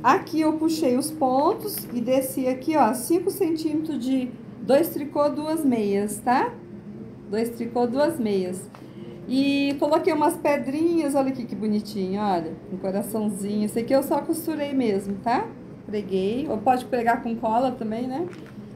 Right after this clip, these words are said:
Aquela cola universal. E pronto, fiz a, você puxa aqui, ó, eu coloquei mais grossinho, olha, eu pus mais fiozinhos e fiz a, a, pra amarrar no pescoço. E aqui do lateral também,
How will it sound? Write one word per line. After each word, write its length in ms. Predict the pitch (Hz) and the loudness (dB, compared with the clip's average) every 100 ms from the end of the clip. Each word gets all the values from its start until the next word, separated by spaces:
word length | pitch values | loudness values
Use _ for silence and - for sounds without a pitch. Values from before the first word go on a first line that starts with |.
| - | -8
Aquela 220 | 214 208 | 0 0
cola 260 | 202 202 202 | 2 0 0
universal. 840 | 202 196 202 208 - 190 226 330 - - - - - - | 0 0 0 -2 0 2 2 0 -6 -14 -14 -16 -16 -8
E 140 | - 370 | 4 4
pronto, 920 | - 359 339 349 349 349 277 233 208 | 4 2 6 6 4 2 0 0 0
fiz 240 | - 277 269 | -2 -2 0
a, 240 | 269 - | -2 -2
você 160 | 214 262 | 0 0
puxa 400 | 262 269 - 277 | 0 0 2 2
aqui, 300 | 262 294 302 | 0 0 4
ó, 160 | 254 | 6
eu 100 | 226 | 6
coloquei 380 | 226 240 233 254 | 4 2 2 2
mais 220 | 240 240 | 2 0
grossinho, 640 | 214 220 220 - 277 277 208 | 0 -4 -4 -4 -4 -2 0
olha, 200 | 190 185 | 0 0
eu 40 | |
pus 260 | 185 214 196 | -2 -4 0
mais 360 | 214 208 208 | 0 0 -2
fiozinhos 720 | - 214 190 202 220 320 - - - - - - - | -4 -2 -2 -2 0 0 0 -8 -18 -14 -12 -10 -4
e 140 | 220 | -4
fiz 360 | - 247 233 233 | -2 0 2 4
a, 120 | 214 | 2
a, 640 | 202 196 190 185 175 175 - | 2 2 4 2 0 -2 -4
pra 80 | 202 | -2
amarrar 340 | 202 202 208 208 | 0 0 0 0
no 80 | |
pescoço. 920 | 202 254 226 180 233 247 311 427 440 427 - - - - - | 0 -2 -4 -2 2 4 2 0 -6 -8 -10 -14 -14 -8 0
E 80 | |
aqui 200 | 262 320 | 0 2
do 120 | 294 285 | 0 2
lateral 640 | 277 277 294 269 262 302 | 4 4 4 4 4 2
também, 600 | 359 427 370 214 185 196 | 0 -2 0 0 0 -4